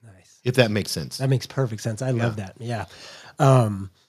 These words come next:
Speaker 2: It's not real.
Speaker 1: Do you want
Speaker 2: The rock's not real. The incline's not real.
Speaker 1: Well, I love this metaphor of who I can become. Do you want to be, continue to be the victim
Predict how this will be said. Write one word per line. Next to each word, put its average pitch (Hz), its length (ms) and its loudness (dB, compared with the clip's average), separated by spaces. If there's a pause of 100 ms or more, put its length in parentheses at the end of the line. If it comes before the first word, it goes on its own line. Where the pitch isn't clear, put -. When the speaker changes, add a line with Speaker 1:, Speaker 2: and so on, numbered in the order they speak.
Speaker 2:
It's 135 180 -2
not 165 280 8
real. 110 460 -2
Speaker 1:
Do 143 120 2
you 175 180 10
want 165 180 8
Speaker 2:
The 165 60 10
rock's 196 300 10
not 117 200 4
real. 123 320 0
The 110 160 -2
incline's 113 400 -2
not 90 160 -6
real. 78 240 -12
Speaker 1:
Well, 147 120 -2
I 147 100 0
love 151 320 2
this 123 260 -4
metaphor 131 460 -2
of 110 80 -6
who 143 180 0
I 131 80 2
can 123 220 -4
become. 120 260 -2
Do 113 140 -2
you 151 140 8
want 147 260 4
to 147 80 -4
be, 139 260 0
continue 143 460 2
to 143 100 -4
be 131 160 0
the 127 100 -4
victim 139 440 -4